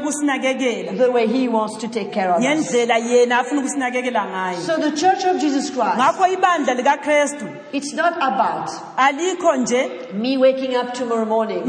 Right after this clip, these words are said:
Speaker 1: Mina ngivuka nje ekuseni kusasa
Speaker 2: and thinking,
Speaker 1: ngicabanga
Speaker 2: "Ooh, these days are tough.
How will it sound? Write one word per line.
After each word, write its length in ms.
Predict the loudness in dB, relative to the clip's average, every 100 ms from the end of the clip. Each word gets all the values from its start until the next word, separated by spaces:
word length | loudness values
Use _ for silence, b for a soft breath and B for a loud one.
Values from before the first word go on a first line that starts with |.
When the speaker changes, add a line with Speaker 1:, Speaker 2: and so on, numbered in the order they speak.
| 4
Speaker 1:
Mina 300 | 4 4 2
ngivuka 420 | -2 -2 0 0
nje 120 | 2 -2
ekuseni 360 | 2 0 0
kusasa 560 | -2 -2 -2 -2 -4 -6 -2
Speaker 2:
and 160 | -2
thinking, 680 | -2 -2 0 0 0 -2 -4 -4
Speaker 1:
ngicabanga 1000 | -2 0 0 0 0 -2 -6 -10 -4
Speaker 2:
"Ooh, 300 | 2 6 4 4
these 200 | 0 2
days 240 | 2 4
are 160 | 2 2
tough. 240 | 0